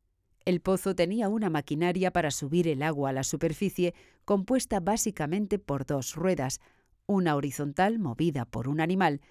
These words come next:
y otra vertical que elevaba el agua. La fuerza motriz de la rueda horizontal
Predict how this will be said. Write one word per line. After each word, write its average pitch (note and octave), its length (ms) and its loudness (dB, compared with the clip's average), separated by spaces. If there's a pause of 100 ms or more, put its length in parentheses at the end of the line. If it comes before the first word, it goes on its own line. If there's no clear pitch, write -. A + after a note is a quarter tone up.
(240)
y A3 160 2
otra A#3 240 0
vertical D#3+ 640 0 (120)
que F#3+ 140 2
elevaba C3 440 0
el C3+ 100 -2
agua. G#2+ 320 0 (840)
La F#3+ 160 2
fuerza F3+ 380 0
motriz E3+ 440 0
de E3+ 100 0
la A#2+ 140 -4
rueda D#3+ 380 0
horizontal D3+ 640 -2